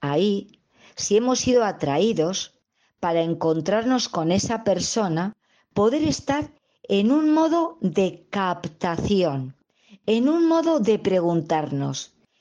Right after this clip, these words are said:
"¿Qué me quiere dar la realidad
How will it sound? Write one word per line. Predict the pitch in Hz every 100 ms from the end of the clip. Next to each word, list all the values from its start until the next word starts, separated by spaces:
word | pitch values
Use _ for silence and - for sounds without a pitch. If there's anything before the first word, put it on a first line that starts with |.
| _ _ _
"¿Qué | - 320 320 - _ _
me | 156 156 151
quiere | - 214 226 220 214 214 _ _ _
dar | - 151 170 170 170 - _
la | - 151 143
realidad | 135 139 131 131 156 156